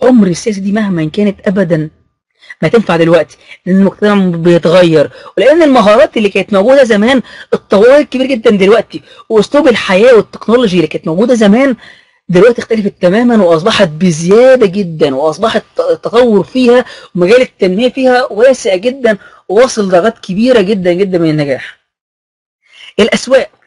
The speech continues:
السوق المحليه او السوق المنافسه لينا، كل الاسواق دي كلها بنحاول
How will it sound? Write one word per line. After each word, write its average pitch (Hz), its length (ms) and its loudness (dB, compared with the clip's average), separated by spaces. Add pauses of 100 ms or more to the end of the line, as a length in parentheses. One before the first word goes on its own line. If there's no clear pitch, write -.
(1040)
السوق 220 260 -6
المحليه 185 580 0
او 147 160 -2
السوق 214 280 -6
المنافسه 160 420 -4
لينا، 220 320 0 (300)
كل 254 200 2
الاسواق 220 340 2
دي 202 140 -2
كلها 233 480 0
بنحاول 226 1080 2